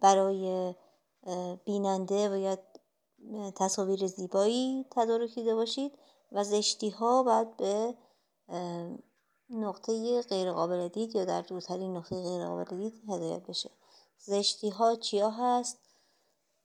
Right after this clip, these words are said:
برای یک خونه مثلاً، از، اگه خداوند، اه، در مورد، اه، سرویس بهداشتی بدن یه فکرایی کرده در س-،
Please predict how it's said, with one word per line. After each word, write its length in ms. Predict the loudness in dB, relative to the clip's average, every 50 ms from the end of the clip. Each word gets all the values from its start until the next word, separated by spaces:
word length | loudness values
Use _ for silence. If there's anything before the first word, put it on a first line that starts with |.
| _ _
برای 200 | -2 -2 -2 0
یک 240 | 0 0 0 -2 -4
خونه 440 | -8 -6 -4 -2 0 0 0 -2 -4
مثلاً، 560 | -6 -6 -8 -8 -8 -8 -6 -8 -8 -8 -10 -14 _ _ _ _ _ _ _ _ _ _ _ _ _
از، 160 | -8 -8 -6 -2 -2
اگه 200 | -2 -2 -2 -2
خداوند، 680 | -2 0 2 2 2 2 2 2 0 0 -2 -4 -6 -10 -10
اه، 260 | -8 -8 -6 -6 -6
در 240 | -6 -6 -6 -4 -4
مورد، 600 | -4 -6 -6 -6 -6 -6 -6 -4 -4 -6 -8 -10 -16 _ _ _ _ _ _ _ _ _ _ _ _ _ _ _ _ _ _ _ _ -8
اه، 420 | -6 -6 -4 -4 -6 -8 -10 -10
سرویس 520 | -12 -8 -4 -2 -2 -2 -2 -2 -4 -6 -6
بهداشتی 720 | 0 4 4 4 4 4 2 2 2 2 2 2 2 2
بدن 560 | 4 4 4 4 4 4 2 2 2 -2 -4 -8 -12 _ -8
یه 100 | -6 -4
فکرایی 480 | -2 -2 -4 -2 -2 -2 -2 0 -2
کرده 340 | -2 -2 -2 0 0 0 -2
در 180 | 0 -2 -2 -2
س-، 160 | -4 -10